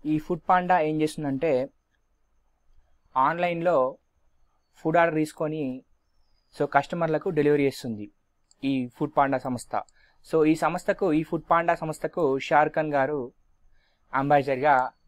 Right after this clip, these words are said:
వ్యవహరించనున్నారు. So, ఇక్కడ ఫుడ్ పాండా అంబాసిడర్ ఎవరంటే షారుఖ్ ఖాన్ అని చెప్పేసి గుర్తుంచుకోండి.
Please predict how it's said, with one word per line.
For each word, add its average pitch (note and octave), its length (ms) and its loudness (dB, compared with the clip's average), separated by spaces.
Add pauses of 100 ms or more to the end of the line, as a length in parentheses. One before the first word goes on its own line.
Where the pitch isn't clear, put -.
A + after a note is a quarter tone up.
(140)
వ్యవహరించనున్నారు. C3 760 -2 (2500)
So, D#3 80 -4
ఇక్కడ C#3+ 280 4
ఫుడ్ - 360 -4
పాండా D#3+ 360 4
అంబాసిడర్ C3+ 500 4
ఎవరంటే C#3 600 4
షారుఖ్ C#3+ 420 2
ఖాన్ C#3 120 2
అని C3 120 -2
చెప్పేసి C3+ 640 -2
గుర్తుంచుకోండి. A#2 640 -6